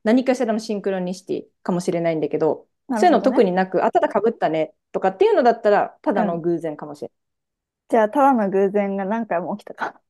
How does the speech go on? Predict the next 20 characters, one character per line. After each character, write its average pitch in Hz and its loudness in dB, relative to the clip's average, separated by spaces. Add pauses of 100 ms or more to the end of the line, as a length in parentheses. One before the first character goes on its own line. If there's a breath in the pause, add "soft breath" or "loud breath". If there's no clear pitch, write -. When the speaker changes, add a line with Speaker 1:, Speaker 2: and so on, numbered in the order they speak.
(200)
Speaker 2:
も - 4
し - -14
れ 262 -6
な 240 -10
い。 311 -20
た 254 -6
だ 220 -6
単 240 2
に。 - -4
Speaker 1:
<laughs> - -10
そ 269 8
れ 277 8
は 269 6
偶 247 4
然 247 2
の 240 2
ミ 240 2
ラ 226 2
ク 180 -6
ル。 180 -4